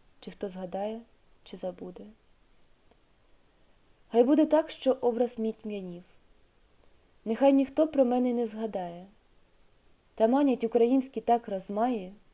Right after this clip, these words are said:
мене в снігу, на чужині. І все по колу, у страшному сні.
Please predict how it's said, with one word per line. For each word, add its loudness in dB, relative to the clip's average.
мене -2
в -6
снігу, -10
на -8
чужині. -8
І -4
все 6
по 4
колу, -6
у -8
страшному -4
сні. -14